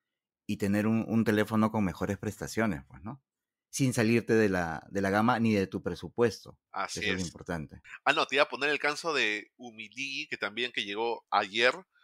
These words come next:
Speaker 2: Estaba viendo las características de los equipos y la verdad también están interesantes, hay que ser honestos. Eh, creo que el teléfono más costoso está a seiscientos veintinueve soles.
Speaker 1: Claro, que era el, el Bison, Bison, creo
Speaker 2: Bison,
Speaker 1: que era
Speaker 2: ¿no?
Speaker 1: el,
Speaker 2: Que
Speaker 1: el
Speaker 2: sí es, entre comillas, un rugged phone,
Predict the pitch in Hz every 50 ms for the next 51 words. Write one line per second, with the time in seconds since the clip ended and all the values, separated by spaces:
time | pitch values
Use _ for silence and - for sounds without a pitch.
0 | _ _ - - - - _ _ _ 120 - - 139 131 131 131 139 139 135 139
1 | 139 135 127 117 - - - 113 107 104 98 - 107 110 - - 123 - 135 131
2 | 123 104 101 - 110 - - 123 117 - 147 160 175 - - - - 110 104 104
3 | 104 101 101 101 98 98 98 98 101 113 123 - 117 110 107 110 120 120 123 131
4 | - _ _ _ _ _ - - _ _ _ _ _ _ _ _ _ _ _ _
5 | _ _ - 107 110 - - - 123 123 127 135 139 _ _ _ _ _ _ _
6 | _ _ - 131 120 131 120 117 170 151 120 101 143 - - - - 131 - -
7 | - 131 120 117 117 117 - - 147 165 - - - _ _ _ _ - - -
8 | - _ _ _ _ - 107 107 107 107 104 101 - - 123 120 - 135 123 -
9 | 120 113 123 120 - 139 123 120 117 120 123 - - - 123 - - - 123 127
10 | - - - - - 123 - - 120 104 - - 120 113 - 127 120 120 107 98
11 | - 95 95 107 113 110 107 - - 123 120 117 113 117 135 156 - - - 127
12 | 110 101 - 113 120 120 117 113 110 98 98 98 95 95 92 92 90 87 85 85
13 | 87 104 120 139 127 113 - 101 90 87 87 104 131 120 - 110 123 127 120 107
14 | 98 101 110 110 107 104 101 95 98 92 87 123 - - - - 117 113 101 -
15 | - - 113 113 127 135 131 - - 143 131 120 131 131 127 123 120 - - 135
16 | 127 147 165 165